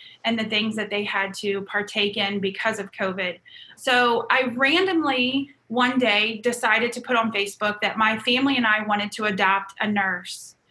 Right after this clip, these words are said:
Um, and we were gonna just shower this nurse with gifts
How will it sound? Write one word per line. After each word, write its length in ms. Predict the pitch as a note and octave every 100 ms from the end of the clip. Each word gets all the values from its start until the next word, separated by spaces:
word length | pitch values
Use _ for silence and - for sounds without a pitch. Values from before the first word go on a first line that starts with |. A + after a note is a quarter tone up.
| - - _ G#3
Um, 320 | G3+ G3 G#3
and 160 | A#3 A3+
we 140 | B3+
were 100 | B3+
gonna 200 | A#3+ A3+
just 220 | A3+ A3+
shower 340 | B3+ A#3+ C#4+ B3+
this 220 | B3 A#3+
nurse 320 | A3+ A3+ -
with 220 | G#3+ G#3+
gifts 400 | G#3+ G3+ B3 -